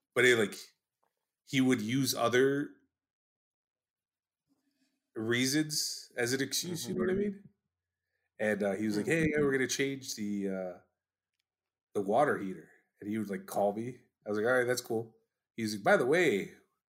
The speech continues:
Speaker 2: Mm.
Speaker 1: have you guys ever, <laughs> have you guys got any thought to that?" So that was like,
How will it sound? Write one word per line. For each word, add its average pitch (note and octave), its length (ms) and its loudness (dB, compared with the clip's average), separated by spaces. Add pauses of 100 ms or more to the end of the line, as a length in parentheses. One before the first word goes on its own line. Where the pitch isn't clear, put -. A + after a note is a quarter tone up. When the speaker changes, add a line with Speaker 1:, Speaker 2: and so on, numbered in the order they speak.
(100)
Speaker 2:
Mm. B2+ 640 -6
Speaker 1:
have A#2 60 -2
you C3+ 120 4
guys C#3 240 8
ever, D3 140 8
<laughs> - 880 0
have A2 80 -8
you A#2 100 -2
guys B2+ 160 6
got A#2+ 120 2
any A2+ 180 0
thought A#2+ 300 4
to C#3 80 -8
that?" C#3 180 0 (960)
So - 180 2
that B2 140 8
was B2 200 4
like, F#2+ 200 -4